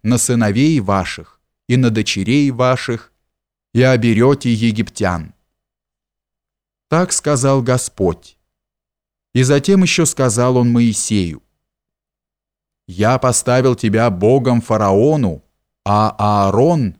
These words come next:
брат твой, будет твоим пророком». Какая великая миссия!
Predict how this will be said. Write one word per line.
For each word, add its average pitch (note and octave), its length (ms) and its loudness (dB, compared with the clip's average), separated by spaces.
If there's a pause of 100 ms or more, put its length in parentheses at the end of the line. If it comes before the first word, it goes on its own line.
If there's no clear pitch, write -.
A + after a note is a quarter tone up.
(100)
брат A2+ 500 -2
твой, G2 380 0 (360)
будет C#3+ 460 0
твоим A2+ 400 0
пророком». G2 720 -2 (1200)
Какая E3 400 2
великая D#3 540 2
миссия! G#2+ 720 -2